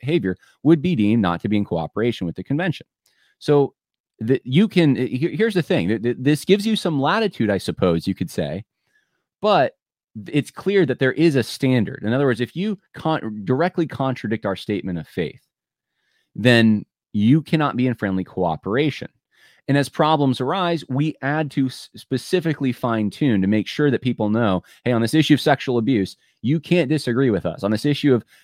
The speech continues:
discriminatory behavior, you can't disagree with us." That's, that's how it's been functioning.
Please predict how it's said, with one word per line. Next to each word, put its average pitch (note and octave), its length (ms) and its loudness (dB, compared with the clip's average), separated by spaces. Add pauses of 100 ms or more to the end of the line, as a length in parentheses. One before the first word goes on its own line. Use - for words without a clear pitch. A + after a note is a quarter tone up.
discriminatory B2+ 560 2
behavior, G#2 380 -2
you A2+ 240 0
can't D3 280 0
disagree A#2+ 380 2
with A#2+ 200 0
us." - 300 -18 (640)
That's, B2+ 280 2
that's C3+ 220 0
how E3+ 180 4
it's D#3+ 120 2
been B2 160 -2
functioning. C3+ 480 -4